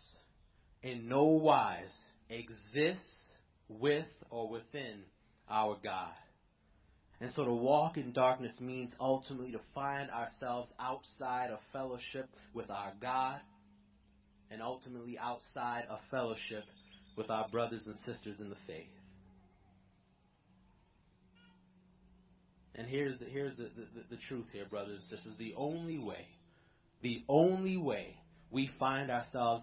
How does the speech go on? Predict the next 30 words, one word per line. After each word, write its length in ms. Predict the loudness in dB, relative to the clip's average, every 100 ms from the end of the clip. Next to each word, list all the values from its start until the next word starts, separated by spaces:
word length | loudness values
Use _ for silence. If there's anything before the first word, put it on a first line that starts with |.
| 0
outside 680 | 2 2 0 -4 0 0 -2
of 80 | -2
fellowship 400 | -2 -2 -4 -8
with 100 | -10 -4
God 240 | -2 -2
and 140 | -4 -2
thereby 400 | -2 0 0 0
outside 600 | 2 0 0 -4 -2 -2
of 60 | -4 -6
fellowship 500 | -2 -2 -4 -6 -8 -12 -12
with 140 | -10 -2
others 300 | 0 0 -2
in 80 | -6
the 80 | -8 -8
faith 200 | -10 -12 -20 -20 -20 -20 -20 -20 -20 -20 -20 -20 -10
is 120 | -10 -4
to 80 | -2
refuse 880 | -2 -6 -12 -6 -2 0 0 -2 -4 -10 -10
to 80 | -8
confess 800 | -6 -8 -8 -8 -2 -2 -4 -10 -16 -18 -6
sin 160 | -6 -4
as 120 | -8 -10
sin 200 | -14 -14 -16 -20 -20 -20 -20 -20 -20 -18 -14
and 160 | -12
to 100 | -10
refuse 640 | -10 -10 -12 -8 -6 -6 -6
to 80 | -12 -10 -2
trust 220 | -2 -4 -8
Jesus 320 | -8 -8 -10
to 80 | -14